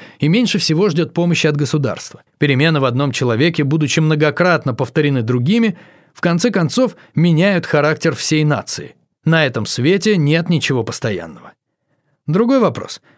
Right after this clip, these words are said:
Как долго будет длиться эта трансформация? Один национальный лидер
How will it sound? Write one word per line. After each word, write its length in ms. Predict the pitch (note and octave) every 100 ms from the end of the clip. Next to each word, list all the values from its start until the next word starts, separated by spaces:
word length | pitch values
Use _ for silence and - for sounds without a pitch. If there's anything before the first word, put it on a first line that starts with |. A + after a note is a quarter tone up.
| _
Как 240 | G#3 A3
долго 400 | A#2+ F#3+ A#3 C#3
будет 320 | A#2 A#2+ A2+ G#2
длиться 520 | D#3+ A3 - F#3+ -
эта 280 | E3+ E3+ E3+
трансформация? 920 | D#3 E3 D3 F3 F3+ F3 A2+ - B2+ - _ _ _ _ _ _
Один 380 | - G2+ F3+ G3
национальный 640 | E3+ E3+ D#3+ F3+ E3+ C#3+
лидер 340 | D3+ F#3+ G3